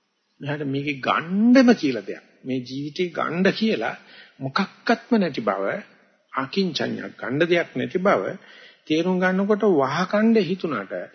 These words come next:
සීදී නසා ගන්න හිතුණට බය වෙන්න දෙයක් නැහැ. වරදොල ගත්තොත් ඒ තරම් හිතෙන්න තියෙනවා මොකද්ද මේ නටන නාටකම කියලා. නමුත් සර්වජන් වහන්සේ කවදාකවත් ඒ විදිහට මේ ජීවිතය ප්‍රතික්ෂේප කරන්නේ නෙමෙයි.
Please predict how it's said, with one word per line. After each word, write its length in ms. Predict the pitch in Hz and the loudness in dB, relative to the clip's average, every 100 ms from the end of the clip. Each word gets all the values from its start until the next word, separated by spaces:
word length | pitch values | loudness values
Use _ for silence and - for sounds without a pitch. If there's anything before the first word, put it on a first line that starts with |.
| _ _ _ _ _ | _ _ _ _ _
සීදී 420 | - 165 175 202 226 | -6 0 0 4 4
නසා 320 | 233 190 220 | 4 4 2
ගන්න 260 | 214 214 196 | 0 0 0
හිතුණට 440 | 175 180 196 214 | 0 -2 -2 -2
බය 180 | 214 202 | 0 2
වෙන්න 200 | 185 190 | 2 0
දෙයක් 260 | 180 143 - | -2 -6 -8
නැහැ. 220 | - - | -18 -12
වරදොල 400 | - 123 139 165 160 | -4 -2 2 2 2
ගත්තොත් 480 | 131 135 - 240 - _ _ _ _ _ - | 0 -2 0 0 0 _ _ _ _ _ 2
ඒ 160 | 165 | 4
තරම් 340 | 190 190 202 214 | 4 2 2 2
හිතෙන්න 340 | 185 185 180 | 2 2 0
තියෙනවා 340 | 156 156 156 190 | 0 0 0 -2
මොකද්ද 420 | 160 - 185 185 | -4 -4 -6 -4
මේ 180 | 208 190 | -2 -2
නටන 360 | 175 151 170 175 | -2 -2 -2 -4
නාටකම 440 | 151 139 127 85 87 | -6 -6 -8 -10 -16
කියලා. 300 | - - _ _ _ _ _ _ _ - - | -20 -20 _ _ _ _ _ _ _ -20 -10
නමුත් 240 | - 208 | -2 0
සර්වජන් 500 | 170 170 202 208 220 | 0 0 0 -2 -2
වහන්සේ 360 | 208 202 190 196 | 0 0 0 -2
කවදාකවත් 720 | 160 156 160 165 175 180 180 180 | -2 -2 0 0 0 -4 -6 -8
ඒ 120 | 170 | -8
විදිහට 400 | 175 170 165 - | -6 -6 -6 -6
මේ 240 | 156 156 127 - - _ - | -6 -4 -6 -8 -16 _ -14
ජීවිතය 400 | 110 135 165 156 | -6 0 0 0
ප්‍රතික්ෂේප 480 | 156 147 151 - 151 | -2 -2 -4 -4 -4
කරන්නේ 380 | 147 135 127 113 | -2 -2 -2 -2
නෙමෙයි. 460 | 135 175 175 85 | 0 2 0 -2